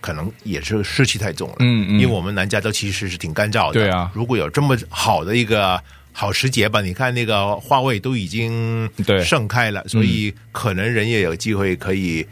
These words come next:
Speaker 1: 呃，休息一下吧。
Speaker 2: 嗯。
Speaker 1: 催眠不觉晓，是不是？
Speaker 2: 对，对，对。
Speaker 1: 大概是这个感觉了。
Speaker 2: 对，哎，K Y，我们上个星期不是也跟大家说了要赏樱啊，呃，之前必须要了解的一些事情啊。
Speaker 1: 嗯。
Speaker 2: 有的人呢，可能就已经计划好呢，不在美国赏樱，就跑到日本去赏樱嘛。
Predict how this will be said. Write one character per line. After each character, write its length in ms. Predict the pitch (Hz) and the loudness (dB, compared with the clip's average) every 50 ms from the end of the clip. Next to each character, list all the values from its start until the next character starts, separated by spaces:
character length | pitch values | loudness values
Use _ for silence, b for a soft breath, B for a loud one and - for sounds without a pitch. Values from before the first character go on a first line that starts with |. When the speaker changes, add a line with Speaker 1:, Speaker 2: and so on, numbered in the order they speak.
| B B B B B - | B B B B B -6
Speaker 1:
呃， 120 | 82 76 | -4 -2
休 240 | 73 - 139 139 135 | 0 2 4 4 4
息 160 | 110 98 85 | 2 0 -2
一 60 | 92 | -4
下 180 | 92 - 107 90 | -2 0 0 0
吧。 140 | - 80 - - | 0 -2 -4 0
Speaker 2:
嗯。 240 | 113 113 107 95 87 | 2 4 4 2 0
Speaker 1:
催 180 | - - 135 | 0 -2 0
眠 160 | 120 104 110 | 2 2 2
不 140 | 107 - 120 | 2 2 2
觉 120 | 98 101 107 | 2 2 2
晓， 280 | 113 - - - - - - | 4 2 2 0 -2 -8 -4
是 100 | - 123 | -2 0
不 60 | 110 | 0
是？ 180 | - - - 117 | 0 2 2 4
Speaker 2:
对， 120 | 113 101 | 4 4
对， 0 | |
对。 120 | - - | 4 4
Speaker 1:
大 80 | 147 135 | 2 4
概 60 | 120 | 4
是 80 | 107 101 95 | 2 0 0
这 60 | 87 98 | 0 -2
个 60 | 80 | -4
感 160 | 87 73 - | -6 -8 -8
觉 160 | - 69 76 | -8 -10 -10
了。 100 | 80 - - | -6 -2 2
Speaker 2:
对， 140 | 113 101 - | 2 2 4
哎 120 | 113 104 95 | 2 2 2
，K 140 | - 135 | 2 2
Y， 120 | 143 147 147 | 2 4 4
我 100 | 120 98 | 4 4
们 100 | 101 113 | 2 2
上 200 | - 170 165 139 | 2 2 2 2
个 80 | 123 | 2
星 180 | 110 - 127 123 | 2 2 0 0
期 100 | - 120 | 0 0
不 120 | - 110 | -2 -2
是 100 | 98 - | 0 0
也 80 | 104 82 | 2 2
跟 80 | 92 95 | 2 4
大 100 | 98 92 | 4 4
家 60 | 90 | 2
说 240 | 87 - 107 101 98 | 2 2 2 4 4
了 180 | 98 90 90 | 4 4 4
要 320 | 98 101 101 98 92 90 90 | 4 4 4 4 4 4 2
赏 320 | - - - 87 76 85 | 2 0 0 0 2 2
樱 240 | 98 113 127 127 120 | 4 4 4 2 2
啊， 240 | - 101 82 76 - - - | 0 0 -2 -2 -2 -4 -4
呃， 100 | - 92 90 | -4 -4 -2
之 140 | - 131 120 | 0 -2 0
前 220 | - - 90 95 | 0 0 0 2
必 80 | 107 113 | 2 0
须 140 | - 104 | 2 2
要 80 | 95 90 | 2 2
了 160 | 85 82 98 | 2 2 2
解 120 | 101 104 82 | 2 0 0
的 80 | 82 | 0
一 60 | 82 | -2
些 140 | 80 - 92 | -2 0 -2
事 180 | 82 - 101 85 | -2 0 -2 -2
情 180 | - - 82 76 | -2 0 2 4
啊。 160 | 135 131 123 | 4 4 4
Speaker 1:
嗯。 100 | 104 92 | 4 2
Speaker 2:
有 120 | 95 92 | 2 2
的 80 | 87 113 123 | 2 2 2
人 100 | 139 139 | 2 0
呢， 100 | 143 139 | 0 -2
可 140 | 123 - 90 | 0 0 2
能 160 | 87 90 92 | 2 2 2
就 320 | - 120 104 95 90 87 | 4 4 4 4 4 2
已 140 | 78 92 85 | 0 -2 0
经 160 | - 113 113 | 2 2 2
计 100 | 104 131 | 4 4
划 140 | 117 107 98 | 4 4 2
好 180 | 90 85 73 76 | 2 0 -2 0
呢， 100 | 82 82 | -2 0
不 140 | 78 - | 2 2
在 160 | 117 - 208 135 | 2 2 2 2
美 140 | 92 71 | 2 0
国 120 | 69 - 87 | 2 2 2
赏 260 | 90 - 87 65 71 | 2 4 2 2 4
樱， 200 | 73 82 82 80 | 4 4 4 4
就 100 | - 101 | 2 2
跑 160 | - - 71 | 0 0 -2
到 80 | 78 87 | 0 2
日 140 | 104 147 180 | 2 2 0
本 140 | - 76 | -2 -2
去 100 | 71 92 | -2 -2
赏 240 | 85 - 85 64 - | -2 -2 -2 -2 -2
樱 160 | 69 76 71 | -2 -2 0
嘛。 140 | 73 71 - | -2 -2 -4